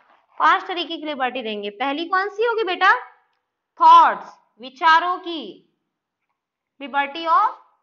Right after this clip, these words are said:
thoughts, विचारों की। Second,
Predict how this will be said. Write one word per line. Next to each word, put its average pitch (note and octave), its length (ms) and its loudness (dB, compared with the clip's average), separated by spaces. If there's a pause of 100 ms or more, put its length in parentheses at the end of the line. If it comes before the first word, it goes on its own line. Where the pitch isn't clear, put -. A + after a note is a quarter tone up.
(400)
thoughts, D#4+ 640 0 (1400)
विचारों D#4+ 580 -4
की। C#4 220 -18 (3250)
Second, E4 500 -10